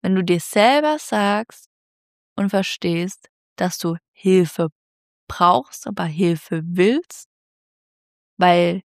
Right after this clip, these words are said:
das ist Selbstfürsorge, das ist Stärke und das ist genau dieser Punkt, an dem du dann auch Veränderung zulässt und es einfach Bombe wird. Aber wenn du noch die Scheuklappe von den Augen hast, wenn du einfach noch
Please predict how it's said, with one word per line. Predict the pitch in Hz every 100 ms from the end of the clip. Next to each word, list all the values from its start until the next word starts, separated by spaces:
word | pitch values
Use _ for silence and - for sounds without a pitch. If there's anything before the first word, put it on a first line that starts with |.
| _ _
das | 196 262 320
ist | - 202 -
Selbstfürsorge, | 202 226 - - - 214 233 247 247 247
das | 208 196
ist | 190 175 247
Stärke | - - 190 196 220 226 -
und | - 185
das | 185 185 -
ist | -
genau | 180 175 180 190
dieser | 190 180 180 175 _ _ _ _ _ _ -
Punkt, | - 208 233 262 - - _ _ -
an | 170 165 156 _ -
dem | 185 220 240 240
du | 196
dann | 190 180
auch | 180
Veränderung | - - 175 175 175 170
zulässt | - 180 180 185 -
und | 190
es | 170 175
einfach | 180 180 180 -
Bombe | - 170 160 165
wird. | 175 202 - _ _ _ _ _ _ _ _ _ _ _
Aber | - 180
wenn | 185 196
du | 202
noch | 190
die | -
Scheuklappe | 180 - 247 269 - 254 240 -
von | - 220
den | 208
Augen | - 214 214 190
hast, | 185 -
wenn | 185
du | 196
einfach | - - 208 -
noch | -